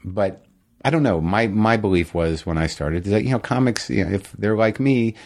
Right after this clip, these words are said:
you know, we made a tremendous sacrifice, uh, and, and it took a tremendous risk with our lives to, to sit around and try to look at the world and, and take things in and, you know, frame them in a way that people, uh, laugh at, but also sort of, uh,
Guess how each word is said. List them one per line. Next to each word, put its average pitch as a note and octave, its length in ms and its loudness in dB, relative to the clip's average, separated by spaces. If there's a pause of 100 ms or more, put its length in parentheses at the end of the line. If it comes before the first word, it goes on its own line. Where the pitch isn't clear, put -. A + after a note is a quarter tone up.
(200)
you G#2+ 80 0
know, G2 100 4
we G#2 260 2
made A#2+ 300 2
a C3+ 60 0
tremendous C3+ 460 0
sacrifice, F#2+ 760 0
uh, E2 420 0
and, F2 280 0
and F2+ 160 0
it E2 180 -2
took G2+ 160 -2
a G#2+ 60 2
tremendous F#2+ 400 2
risk G2 240 4
with F2 120 0
our D#2+ 120 2
lives D2+ 480 -2
to, F#2+ 240 4 (340)
to A#2+ 100 0
sit A2+ 200 4
around F#2+ 360 6
and F2 140 0
try E2+ 220 2
to F2 80 2
look F2+ 220 2
at F#2 80 0
the F#2+ 60 0
world E2+ 360 2
and, D#2+ 180 -2 (320)
and E2+ 200 0
take F2+ 260 2
things F2+ 580 0
in F2 400 0
and, D#2+ 500 0
you F2+ 120 -2
know, E2 100 0
frame F2+ 380 2
them F2 160 4
in E2 80 0
a E2 60 0
way D#2+ 280 0
that E2 240 -4
people, E2 420 -4 (360)
uh, E2 180 -2
laugh E2+ 380 2
at, F2+ 220 2
but F2 100 -2
also E2 420 0
sort E2 280 -4
of, D#2+ 280 -6
uh, C2 500 -6